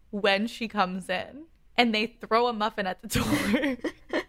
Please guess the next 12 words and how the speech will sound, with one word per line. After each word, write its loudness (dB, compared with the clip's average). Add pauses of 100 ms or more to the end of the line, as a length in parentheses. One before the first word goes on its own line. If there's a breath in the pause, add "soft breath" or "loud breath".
(1000 loud breath)
And 2
it -8
smashes, 0
whatever. -4
So -6
she's -8
there. -10 (200)
But 4 (100)
the 4
looks -2 (140)
that -2
she -2